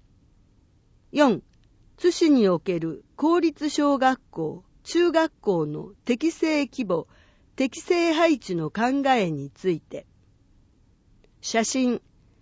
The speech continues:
静岡県小山町で導入されている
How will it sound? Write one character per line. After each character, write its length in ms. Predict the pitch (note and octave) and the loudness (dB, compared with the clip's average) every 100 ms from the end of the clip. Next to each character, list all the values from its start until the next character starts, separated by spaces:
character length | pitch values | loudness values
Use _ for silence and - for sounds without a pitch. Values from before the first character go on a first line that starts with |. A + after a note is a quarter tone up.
| _ _ _ - | _ _ _ -10
静 380 | - C#4 D4+ | -2 0 2
岡 320 | E4+ E4 D4+ D4 | 2 2 0 0
県 340 | G#3 E3+ D3+ - | -2 -2 -4 -2
小 120 | A3 | 2
山 300 | C#4+ D#4+ D#4+ | 4 4 2
町 280 | - C#4+ C#4 | 0 0 2
で 140 | B3+ | 2
導 320 | G#3+ B3 C#4+ | 2 2 2
入 220 | C4+ B3+ B3 | 0 0 0
さ 180 | B3+ | 0
れ 100 | A3+ | 0
て 200 | G#3+ G#3 | 0 0
い 160 | G3+ F#3 | 0 0
る 200 | E3+ | -4